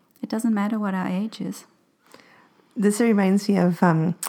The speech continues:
Speaker 2: one of our mom friends mentioned that, like, she's got two little ones. Um, I guess her youngest is, um, about four months old, and her daughter is around two and a half. She's kind of lowered the expectations of what needs to get done during a day. And,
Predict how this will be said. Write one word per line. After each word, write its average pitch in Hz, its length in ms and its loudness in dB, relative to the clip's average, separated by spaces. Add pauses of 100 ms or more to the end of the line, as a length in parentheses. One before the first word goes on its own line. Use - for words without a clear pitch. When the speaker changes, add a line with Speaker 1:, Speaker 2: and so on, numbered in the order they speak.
(260)
Speaker 2:
one 208 120 6
of 190 100 6
our 185 140 6
mom 170 320 4
friends 156 600 0 (160)
mentioned 185 640 2
that, 160 240 0
like, 165 140 0
she's 175 220 0
got 175 200 0
two - 160 0
little 160 300 4
ones. 160 380 2 (420)
Um, 156 480 4 (180)
I 170 100 0
guess 175 180 -2
her 180 100 0
youngest 175 600 0
is, 160 640 -2 (140)
um, 170 440 0 (640)
about - 240 -4
four 156 300 -4
months 233 360 0
old, 381 320 0 (340)
and 170 500 0
her - 240 -2
daughter 165 380 0
is 170 200 -2
around 170 420 -2
two 190 240 0
and 202 100 2
a 196 40 0
half. 208 400 -4 (260)
She's - 160 -12
kind 233 140 2
of 220 100 2
lowered 180 480 4
the 190 120 0
expectations 175 920 0
of 165 160 2
what 160 180 2
needs 175 200 2
to 165 100 -2
get 156 200 -2
done 160 200 2
during 165 260 2
a 165 80 2
day. 165 240 0
And, 160 160 0